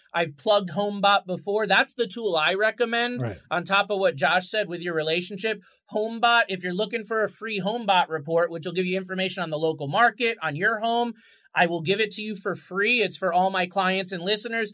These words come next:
Speaker 1: Shoot an email to mortgage matters radio show at gmail dot com with your name, your property address, and your phone number, and we'll get you loaded up into HomeBot to get more info on your local housing market.
Speaker 2: All right.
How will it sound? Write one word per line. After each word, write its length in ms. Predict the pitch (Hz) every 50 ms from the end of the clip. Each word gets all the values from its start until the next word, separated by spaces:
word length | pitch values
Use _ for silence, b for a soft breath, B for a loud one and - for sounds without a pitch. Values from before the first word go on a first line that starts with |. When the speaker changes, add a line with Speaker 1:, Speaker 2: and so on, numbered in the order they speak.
| b b b
Speaker 1:
Shoot 300 | - - - 233 240 240
an 120 | 254 240
email 220 | 233 233 226 226 214
to 100 | 196 180
mortgage 500 | 165 175 190 208 220 208 240 233 180 185
matters 480 | 196 196 196 196 196 202 202 180 139
radio 440 | 139 160 170 175 180 208 214 214 220
show 340 | 208 - - 233 233 226 214
at 140 | 160 151 139
gmail 400 | 135 185 202 202 214 208 208 196
dot 200 | 202 190 190 190
com 280 | - 202 202 208 202
with 120 | 190 175 143
your 120 | 147 160 151
name, 400 | 156 170 185 202 214 233 233 226 b b b b
your 160 | 160 170 170
property 520 | 143 - - 180 190 190 233 226 226 233 233
address, 360 | 220 190 233 240 240 226 -
and 160 | 185 180 170
your 100 | 160 151
phone 320 | 143 - 226 233 240 233
number, 400 | 208 190 180 175 175 180 180 175 180 B B -
and 140 | 180 180
we'll 80 | 190 196
get 180 | 180 208 202 180
you 100 | 190 190
loaded 280 | 185 180 185 180 185 180
up 160 | 180 175 175
into 200 | 180 165 160 160 160
HomeBot 400 | 170 165 160 160 156 151 147 143
to 80 | - 143
get 160 | 151 151 139
more 220 | 147 147 147 147
info 240 | 147 143 143 156 143
on 160 | 143 147 147
your 180 | 143 160 185 180
local 360 | 143 143 139 143 139 131 135
housing 340 | 143 131 127 120 - 117 113
market. 440 | 110 107 101 - _ 110 104 - _ _ _ _ _ _ _ _ _ _ -
Speaker 2:
All 120 | 123 139 156
right. 240 | 185 247 277 -